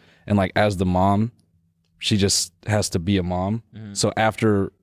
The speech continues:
Speaker 1: Rue has that whole, "Ah," she just walks by Jules and she goes, "Sorry, baby."
Speaker 2: Yeah.
Speaker 1: That was like, "Fuck,
Speaker 2: Yeah.
Speaker 1: dude."
Speaker 2: Yeah.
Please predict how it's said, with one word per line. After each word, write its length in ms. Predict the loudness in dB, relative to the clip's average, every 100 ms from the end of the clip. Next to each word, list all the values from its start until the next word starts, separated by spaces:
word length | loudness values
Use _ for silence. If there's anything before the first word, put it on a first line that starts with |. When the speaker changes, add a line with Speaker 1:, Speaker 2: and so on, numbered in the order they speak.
| _
Speaker 1:
Rue 380 | -6 0 4 4
has 240 | 4 2
that 160 | 2 0
whole, 500 | 0 0 2 0 -2 _ _
"Ah," 360 | -2 0 0 -2 -8 _ -20 -20 _ _
she 160 | -4 0
just 140 | 0 2
walks 260 | 2 2
by 160 | 2 2
Jules 260 | 4 2
and 100 | 2
she 80 | 0
goes, 220 | 0 -2 -6
"Sorry, 320 | -4 0 0
baby." 340 | 0 -4 -4 -8
Speaker 2:
Yeah. 300 | -10 -10 -10 -14 _ -4
Speaker 1:
That 240 | 0 0 0
was 160 | 0
like, 200 | 0 -2
"Fuck, 640 | -4 -6 0 4 4 2 -2
Speaker 2:
Yeah. 100 | -2
Speaker 1:
dude." 340 | 0 -2 -4
Speaker 2:
Yeah. 200 | -10 -20